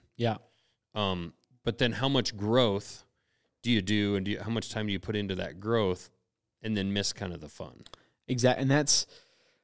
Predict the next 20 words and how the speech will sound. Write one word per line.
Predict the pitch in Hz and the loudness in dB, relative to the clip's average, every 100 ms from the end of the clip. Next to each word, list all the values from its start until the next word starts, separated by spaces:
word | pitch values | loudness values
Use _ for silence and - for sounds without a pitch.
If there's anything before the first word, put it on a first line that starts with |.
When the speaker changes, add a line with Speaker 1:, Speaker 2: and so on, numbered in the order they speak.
| _ | _
Speaker 1:
that's | 131 - | -6 -4
part | 127 185 | 0 4
of | |
the | 196 | 8
reason | 135 175 190 | 8 8 6
why | 123 117 | 4 4
I | |
haven't, | 117 120 127 123 113 _ _ _ _ _ 131 | 4 4 4 4 2 _ _ _ _ _ 0
honestly, | 165 202 | 2 4
that's | 123 | 2
part | - 196 | 2 2
of | |
the | 160 | 6
reason | 139 139 | 6 4
why | 127 | 2
I | |
haven't | 135 139 123 | 2 2 4
done | 127 131 | 2 4
production | - 117 135 - 110 | 2 2 0 -2 -4
knives | - - - | -4 -6 -8